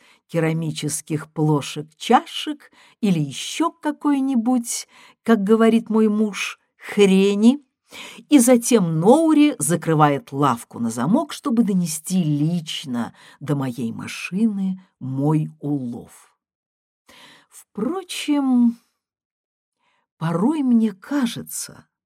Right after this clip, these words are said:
что Ноури непростой торговец. Порой мне кажется, что он скрывает какие-то другие свои способности. Раза два он меня удивил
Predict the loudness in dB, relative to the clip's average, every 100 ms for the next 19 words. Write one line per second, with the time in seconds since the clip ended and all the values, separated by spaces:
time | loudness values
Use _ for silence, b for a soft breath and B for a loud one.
0 | _ _ -18 -16 -8 -4 0 0 0 0
1 | 0 -2 -4 -8 _ _ _ -6 0 2
2 | 0 -4 -6 -4 -6 -4 -4 -4 -6 -12
3 | -10 -10 -12 -20 _ _ -20 -20 -20 _
4 | _ _ _ B B B -6 -2 0 0
5 | -2 -4 -8 -4 -4 -4 -10 -10 -10 -6
6 | -4 -6 -8 -8 -6 -4 -6 -8 -10 -16
7 | b b b b b -10 -10 -8 -10 -6
8 | -4 -4 -4 0 4 4 2 -4 -4 -6
9 | -4 -2 -2 -4 -8 -12 -12 -12 -12 -14
10 | -18 -20 -20 -20 -20 -20 _ _ _ _
11 | _ B B B 0 2 2 2 0 2
12 | 0 0 2 2 2 -2 -2 -2 -4 -6
13 | -8 -8 -6 -2 -2 -2